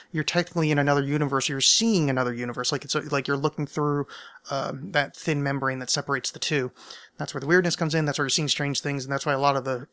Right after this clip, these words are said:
odd phenomenon can't be directly proven because it's not technically part of our reality, though it sort of is, 'cause our reality is actually multidimensional. I think. I don't know.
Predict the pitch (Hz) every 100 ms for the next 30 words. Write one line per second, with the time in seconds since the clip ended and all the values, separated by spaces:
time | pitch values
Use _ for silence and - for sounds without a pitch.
0 | - 143 143 - 165 185 160 143 143 -
1 | - - 165 151 147 - _ _ _ -
2 | 151 151 - 139 - 220 156 143 139 139
3 | 147 160 160 160 - - _ - - 240
4 | - 135 139 131 147 139 131 127 131 151
5 | 135 123 131 _ _ - 135 127 - -
6 | - 139 127 120 120 - 120 123 123 120
7 | 117 113 123 120 120 - - - - -
8 | 143 135 131 135 135 - - _ _ _
9 | _ _ _ _ _ _ _ _ _ _
10 | _ _ _ 139 - 135 - - _ _
11 | _ _ _ _ - _ _ _ _ _
12 | _ 156 139 135 135 135